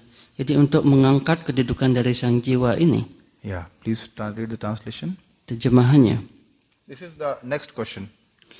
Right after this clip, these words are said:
Speaker 1: Wahai Sutta Goswami, kami ingin sekali mempelajari mengenai personalitas Tuhan Yang Maha Esa dan inkarnasi-inkarnasinya. Jelaskanlah kepada kami ajaran-ajaran yang telah disampaikan oleh para guru besar,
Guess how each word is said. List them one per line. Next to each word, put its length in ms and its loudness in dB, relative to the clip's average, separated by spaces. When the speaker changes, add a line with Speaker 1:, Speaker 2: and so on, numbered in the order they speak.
Speaker 1:
Wahai 320 6
Sutta 320 4
Goswami, 800 6
kami 300 6
ingin 180 10
sekali 400 2
mempelajari 880 4
mengenai 560 4
personalitas 800 2
Tuhan 360 4
Yang 100 6
Maha 160 6
Esa 260 2
dan 240 0
inkarnasi-inkarnasinya. 1600 4
Jelaskanlah 720 6
kepada 320 4
kami 560 4
ajaran-ajaran 960 4
yang 80 0
telah 240 4
disampaikan 640 2
oleh 240 2
para 240 4
guru 240 6
besar, 560 2